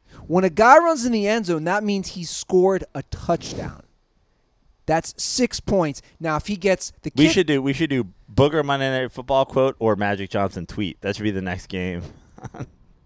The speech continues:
Speaker 1: That would be a good game.
Speaker 2: Booger or Magic? Just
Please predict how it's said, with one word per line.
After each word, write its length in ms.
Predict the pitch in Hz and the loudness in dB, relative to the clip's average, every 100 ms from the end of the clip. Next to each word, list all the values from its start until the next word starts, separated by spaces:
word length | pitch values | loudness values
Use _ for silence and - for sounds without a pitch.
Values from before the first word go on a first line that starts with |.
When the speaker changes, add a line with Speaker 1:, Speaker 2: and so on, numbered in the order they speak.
| _ - _ _ - _ _ _ _ _ _ _ _ _ _ _ _ _ _ _ _ _ _ _ _ _ _ _ _ _ _ _ _ _ _ _ | _ -20 _ _ -20 _ _ _ _ _ _ _ _ _ _ _ _ _ _ _ _ _ _ _ _ _ _ _ _ _ _ _ _ _ _ _
Speaker 1:
That 100 | 135 | -4
would 120 | 139 | -4
be 100 | 127 | -4
a 60 | 113 | -6
good 200 | 107 104 | -8 -10
game. 120 | 110 | 4
Speaker 2:
Booger 340 | 139 147 165 170 - | 6 6 4 0 -2
or 100 | 135 | -2
Magic? 580 | 113 107 101 78 - - _ _ _ _ _ | 0 -2 -4 -10 -16 -20 _ _ _ _ _
Just 300 | 123 117 - | 0 0 0